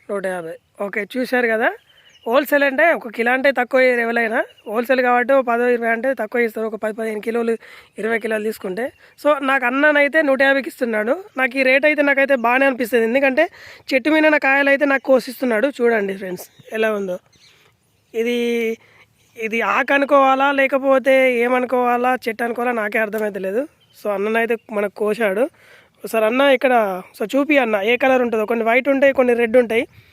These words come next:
అంతకుముందు అయితే మీ దాంట్లో కోస్తే ఎర్ర, ఎర్ర-, ఎర్రగానే అయితే వచ్చింది. మరి ఇప్పుడు ఎట్లా అవుతుందో చూద్దాం. So, మొత్తం చూస్తున్నారు కదా, ఇగో ఎర్రగా ఉంది, పింక్ కలర్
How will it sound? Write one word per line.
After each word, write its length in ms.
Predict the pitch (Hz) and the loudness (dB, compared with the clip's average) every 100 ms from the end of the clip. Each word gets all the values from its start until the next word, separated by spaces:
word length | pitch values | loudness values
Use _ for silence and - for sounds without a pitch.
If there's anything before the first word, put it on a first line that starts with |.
| _ - | _ -8
అంతకుముందు 380 | 220 262 269 277 | -2 2 2 4
అయితే 160 | 277 285 277 | 4 2 2
మీ 80 | 269 | 2
దాంట్లో 200 | 269 262 247 | 2 2 2
కోస్తే 260 | 247 254 269 233 | 2 2 2 2
ఎర్ర, 120 | 226 226 | 0 -2
ఎర్ర-, 120 | 226 | -2
ఎర్రగానే 300 | 220 247 254 247 | 0 2 2 2
అయితే 120 | 226 | 0
వచ్చింది. 280 | 214 208 202 285 _ _ _ _ _ - | -2 -2 -2 -4 _ _ _ _ _ -12
మరి 120 | 196 196 | -10 -8
ఇప్పుడు 140 | 220 | -6
ఎట్లా 140 | 208 208 | -4 -2
అవుతుందో 240 | 202 202 220 | -2 -4 -6
చూద్దాం. 240 | 190 175 160 - _ _ _ _ _ _ _ _ _ _ _ _ _ _ _ _ _ _ _ _ _ _ _ _ _ _ _ _ _ - - - - - - _ _ - | -6 -8 -12 -20 _ _ _ _ _ _ _ _ _ _ _ _ _ _ _ _ _ _ _ _ _ _ _ _ _ _ _ _ _ -20 -20 -20 -20 -20 -20 _ _ -4
So, 140 | 247 240 | 0 0
మొత్తం 200 | 240 254 311 | 0 2 2
చూస్తున్నారు 420 | 285 285 285 254 226 | 2 0 2 2 4
కదా, 140 | 233 330 277 | 4 2 2
ఇగో 100 | 233 | 0
ఎర్రగా 280 | 233 277 262 | 2 4 4
ఉంది, 160 | 254 254 - | 4 2 0
పింక్ 200 | 247 247 254 | -2 0 2
కలర్ 200 | 247 240 | 2 2